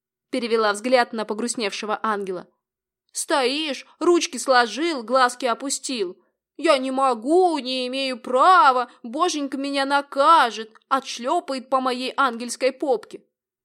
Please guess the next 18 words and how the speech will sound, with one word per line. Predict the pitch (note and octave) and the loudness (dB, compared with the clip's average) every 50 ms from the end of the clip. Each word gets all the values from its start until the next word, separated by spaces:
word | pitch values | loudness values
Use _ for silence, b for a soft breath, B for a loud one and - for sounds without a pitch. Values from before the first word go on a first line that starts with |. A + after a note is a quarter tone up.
| _ _ | _ _
Вы | - A#3 D4 D4+ C#4+ | -4 -2 0 0 2
выглядите | A#3 C4+ D#4 D#4+ C#4+ C#4+ C#4+ A#3+ A3 A3 - G3+ F3 - G3 - | 2 0 0 0 2 0 0 -2 -4 -6 -6 -6 -8 -8 -10 -10
жалко». | G#3+ G#3+ A#3 C#4+ C4+ B3 A#3 G#3+ G#3+ - E3+ E3 - _ _ _ _ _ _ _ _ _ _ _ _ _ _ _ _ _ _ _ _ _ _ _ _ _ _ _ _ _ _ _ _ _ _ _ _ | -4 0 2 4 6 4 4 2 -2 -8 -12 -12 -14 _ _ _ _ _ _ _ _ _ _ _ _ _ _ _ _ _ _ _ _ _ _ _ _ _ _ _ _ _ _ _ _ _ _ _ _
«Что | - - - - - C4+ E4 | -14 -12 -12 -8 -6 -6 -4
ты | D#4+ E4+ E4 | -4 -2 -2
от | D#4+ D#4 D#4 D4+ | -2 -4 -4 -6
нас | D4 D4 C#4+ - | -8 -8 -8 -8
хочешь?» — | - - D4 A#3+ F#3 - - - - - - _ _ _ _ _ _ _ _ _ _ _ _ _ _ _ | -8 -6 -6 -6 -8 -10 -12 -16 -18 -18 -20 _ _ _ _ _ _ _ _ _ _ _ _ _ _ _
искренне | - D4 D4+ D4+ - D#4+ C#4+ C4+ C4 B3 | -6 -6 -4 -2 -2 -2 -2 -2 -2 -2
удивился | A#3+ A3 A3+ G#3+ G3+ G3 G3 G3 - - | -4 -4 -2 -2 -2 -2 -2 -4 -8 -10
Абегор. | - - G3+ G3 G#3 G3 G3 F#3+ F3 D#3+ - _ _ _ _ _ _ _ _ _ _ _ _ _ _ - | -6 -6 -4 -2 -2 -2 -2 -2 -4 -6 -10 _ _ _ _ _ _ _ _ _ _ _ _ _ _ -12
«Этот | A3+ A#3+ C#4+ - - C4+ A3+ - _ - | -8 -6 -6 -6 -6 -8 -10 -10 _ -8
и | B3+ A3 | -8 -8
впрямь | - - - A3 A3+ C4+ D#4 C#4+ C4 | -8 -6 -4 -2 -2 0 0 -2 -2
не | A#3+ A#3 A3+ | -4 -4 -4
имеет | A3 A3+ A3+ A3 G#3 G#3+ | -4 -2 -2 -2 -4 -4
права | - A#3 A#3+ B3+ B3 B3 | -6 -6 -4 -4 -4 -4
вмешиваться, | A3 A3 B3 C#4+ D4 - - - F3 F3 - - - - - | -6 -6 -6 -6 -6 -6 -8 -10 -12 -14 -14 -14 -14 -14 -18